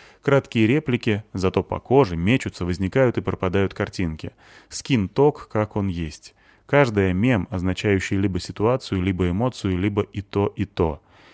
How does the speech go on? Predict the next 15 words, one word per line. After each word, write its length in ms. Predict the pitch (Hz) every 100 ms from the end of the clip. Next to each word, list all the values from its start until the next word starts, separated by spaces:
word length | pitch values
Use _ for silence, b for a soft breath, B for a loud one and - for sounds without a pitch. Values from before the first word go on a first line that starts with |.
| b b
Я 240 | 101 117 151
знаю 320 | 139 139 120
лишь 200 | 110 -
самые 320 | 127 120 123
базовые, 540 | 120 107 82 80 80 - _ -
остальные 460 | 92 - 101 117
меняются 460 | 101 90 95 90 -
слишком 420 | - 90 - 98
быстро. 420 | 95 87 - - - B B B B
Надо 200 | 104 92
быть 140 | 95
постоянно 560 | - 101 - 104 104 95
включённым 560 | - 101 - 98 92
в 80 | 90
контекст, 500 | - 117 110 82 -